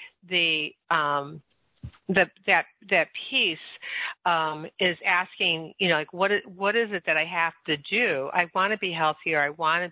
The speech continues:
think better, feel better, that whole spiel. You know, so it's like, what is it that I have to do in order to do that? And if you can make it and chunk it down so that the,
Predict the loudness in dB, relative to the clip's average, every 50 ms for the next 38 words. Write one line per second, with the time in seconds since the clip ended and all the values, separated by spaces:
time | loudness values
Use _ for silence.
0 | -6 _ 0 0 0 0 -2 -4 -2 0 0 0 0 0 -2 -4 -8 _ _ _
1 | -2 -2 -2 0 0 0 0 0 2 0 0 0 0 0 0 0 0 0 -2 -2
2 | -4 -4 -2 0 2 2 2 0 -2 _ -12 -16 -14 -12 -12 -12 -12 -12 -6 -2
3 | 0 2 2 0 -2 -4 -4 -2 -2 -2 -2 -6 -12 -16 _ 0 0 2 2 2
4 | 0 -2 -2 0 0 0 0 -2 -2 0 0 0 0 -2 -8 -4 -2 0 2 2
5 | 2 2 2 0 0 0 -2 -6 -10 -2 0 0 0 2 2 2 2 2 0 -2
6 | -6 _ _ _ _ -20 -20 -20 -6 _ 0 0 0 0 0 -2 -4 -4 -2 -2
7 | -4 -2 0 0 -2 0 0 -2 -2 -2 -4 -6 -6 -2 0 0 0 0 0 -2
8 | 0 0 0 2 2 0 -2 -4 -6 -12 _ _ _ _ -20 -20 -20 -14 -6 -2
9 | -2 -2 0 0 0 2 2 2 0 -4 -6 -14 -20 -20 -20 -20 _ _ -2 0
10 | 2 2 2 0